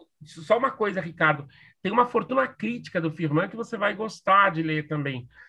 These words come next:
Eu posso passar, aliás, saiu publicado agora um, uma, um Reader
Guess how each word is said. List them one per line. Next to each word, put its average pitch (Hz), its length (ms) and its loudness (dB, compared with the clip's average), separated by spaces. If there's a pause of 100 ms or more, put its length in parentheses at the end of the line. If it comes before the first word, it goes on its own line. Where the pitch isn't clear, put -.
(220)
Eu 160 120 4
posso 226 320 0
passar, 202 300 2
aliás, 190 200 4
saiu 208 220 -2
publicado 190 480 0
agora 156 300 4
um, 151 300 -4
uma, 139 460 -2
um 139 180 -4
Reader 143 520 0